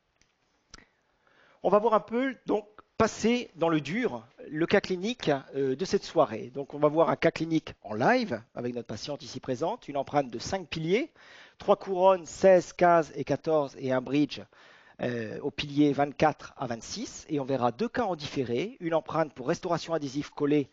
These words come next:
euh, au niveau de la vingt et un et une empreinte arcade entière sur un cas, euh, d'usure prononcée, d'érosion.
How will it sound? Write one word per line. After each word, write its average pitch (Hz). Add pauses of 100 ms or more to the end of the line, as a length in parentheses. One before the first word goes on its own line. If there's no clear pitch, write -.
(440)
euh, 117
au 156
niveau 147
de 123
la 113
vingt 113
et 123
un 165
et 151
une 147
empreinte 143
arcade 123
entière 117
sur -
un 127
cas, 127
euh, 117
d'usure 143
prononcée, 131
d'érosion. 139